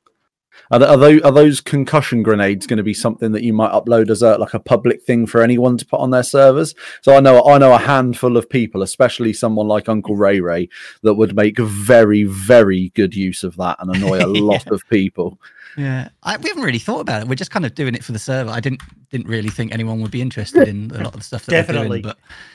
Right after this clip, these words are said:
Speaker 3: Definitely.
Speaker 2: um, just, you know, just, like, the wooden handled machetes with, like, blood, you know, or,
Speaker 3: Yeah.
Speaker 2: or they're just a little bit aged and stuff. They just,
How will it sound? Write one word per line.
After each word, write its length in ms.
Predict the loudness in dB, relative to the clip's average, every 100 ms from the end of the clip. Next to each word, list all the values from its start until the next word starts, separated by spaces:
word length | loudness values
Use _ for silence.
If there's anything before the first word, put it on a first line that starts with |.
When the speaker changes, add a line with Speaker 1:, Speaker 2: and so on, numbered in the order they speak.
| -12
Speaker 3:
Definitely. 540 | -10 -10 -12 -12 -12
Speaker 2:
um, 560 | -10 -8 -8 -8 -10 -12 _ _ _ _ _ _ _ _ _ _ _ _ _ _ _ _ _ _ _ _ _ _ _ _ _ _ _ _ _ _ _ _ _ _ _ _ _ -12
just, 160 | -10 -8
you 100 | -6
know, 140 | -6
just, 200 | -6 -10
like, 200 | -12 -10
the 340 | -8 -6 -8 -12 _ _ _ _ -20 _ _ _ _ _ -8
wooden 300 | -6 -4 -4
handled 340 | -4 -6 -6
machetes 600 | -8 -8 -8 -8 -8 -8
with, 140 | -10 -12
like, 260 | -12 -16 -12
blood, 360 | -12 -10 -12
you 100 | -12
know, 220 | -12 -12
or, 120 | -10 -8
Speaker 3:
Yeah. 180 | -6
Speaker 2:
or 20 | -6
they're 140 | -8
just 200 | -8 -10
a 40 |
little 160 | -10 -10
bit 120 | -10 -8
aged 440 | -6 -6 -8 -10
and 100 | -12
stuff. 240 | -10 -8 -8
They 100 | -8
just, 380 | -8 -12 -20